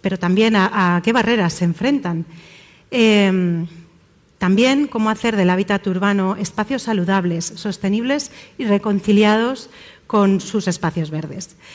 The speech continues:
Conoceremos también algunos ejemplos de proyectos de renaturalización de las ciudades y la necesidad de buscar un equilibrio entre el desarrollo de estas zonas y una correcta planificación y control de las mismas.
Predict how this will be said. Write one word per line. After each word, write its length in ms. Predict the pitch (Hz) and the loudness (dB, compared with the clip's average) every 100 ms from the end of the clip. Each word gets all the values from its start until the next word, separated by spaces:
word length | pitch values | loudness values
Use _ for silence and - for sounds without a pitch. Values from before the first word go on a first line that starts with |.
| - - | -20 -16
Conoceremos 540 | - 220 208 226 247 269 | -2 0 2 4 2 2
también 260 | 269 269 | 2 2
algunos 340 | 262 233 240 233 | 2 2 -2 -4
ejemplos 460 | 214 233 220 214 | -4 -4 -2 0
de 100 | 196 | 0
proyectos 720 | 185 185 190 208 202 294 302 - | 0 0 0 0 -2 -6 -6 -4
de 80 | |
renaturalización 880 | 190 180 180 180 180 175 170 - 214 | -4 -2 -4 -2 -2 -2 -4 -4 -2
de 80 | 208 | -2
las 140 | 185 180 | -2 -2
ciudades 680 | 185 180 208 214 269 - - - - - - | -2 0 0 0 -4 -10 -14 -20 -20 -20 -10
y 160 | - 247 | -2 2
la 100 | 202 | 4
necesidad 520 | 190 180 170 190 220 | 2 0 0 0 2
de 460 | 196 - 196 190 190 | 0 -2 -2 -4 -6
buscar 500 | 185 175 - 262 220 | -8 -8 -4 0 0
un 160 | 175 214 | 0 0
equilibrio 640 | 202 196 185 185 208 220 | 0 2 0 2 2 2
entre 160 | 202 180 | 0 0
el 80 | 175 | 0
desarrollo 460 | 170 175 175 180 | 0 -2 -2 -2
de 60 | 180 | -2
estas 320 | 180 240 - | -4 -6 -6
zonas 420 | 240 233 269 - - - - | -6 -4 -4 -6 -14 -20 -12
y 80 | - | -2
una 160 | 240 269 | 0 0
correcta 580 | 247 226 233 - 269 285 - - | 0 -2 -2 0 0 -2 -8 -8
planificación 920 | - 196 190 185 185 175 - 208 220 269 | 0 2 2 0 -2 -2 0 0 0 -4
y 100 | 254 | -4
control 420 | 202 185 185 190 | -2 -2 -2 0
de 80 | 185 | 2
las 180 | 175 165 | 2 0
mismas. 540 | 180 156 160 - - | -2 -2 -6 -10 -16